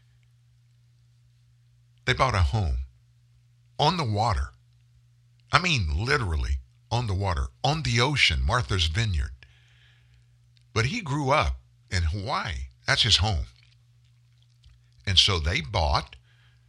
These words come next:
as you heard, the estate. Uh, you remember that, uh, that television series?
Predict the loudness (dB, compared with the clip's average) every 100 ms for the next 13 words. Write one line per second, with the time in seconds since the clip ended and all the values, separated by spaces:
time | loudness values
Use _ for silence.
0 | -4 0 0 0 0 2 2 0 0 4
1 | 6 6 4 2 0 -6 -14 -16 -20 -20
2 | _ _ _ _ -4 -2 -2 -2 -4 -4
3 | -4 -2 0 -2 -6 -8 -4 -2 -2 -4
4 | _ _ -4 -4 -2 -2 0 -2 -2 2
5 | 2 4 4 4 2 -2